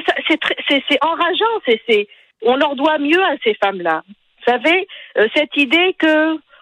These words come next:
oui, là-bas, ils subissent des horreurs, des, des, des, mais ici aussi, il y a du sexisme. Vous savez, ça,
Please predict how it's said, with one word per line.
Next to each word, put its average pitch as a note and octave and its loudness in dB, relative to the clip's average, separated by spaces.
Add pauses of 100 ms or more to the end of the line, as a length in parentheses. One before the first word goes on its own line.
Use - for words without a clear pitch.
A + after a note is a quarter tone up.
oui, D#4+ 0
là-bas, D4+ 0
ils C4 -2
subissent C#4 2
des C4 0
horreurs, B3+ 0
des, A#3+ 0
des, A3+ 0
des, A3 0 (320)
mais E4+ 2 (120)
ici G4 -4 (140)
aussi, D4+ 0 (140)
il C4+ 0
y D#4 2
a F#4 0
du C#4 -4
sexisme. A#3+ -4
Vous - -14
savez, F4+ 0
ça, G4+ 2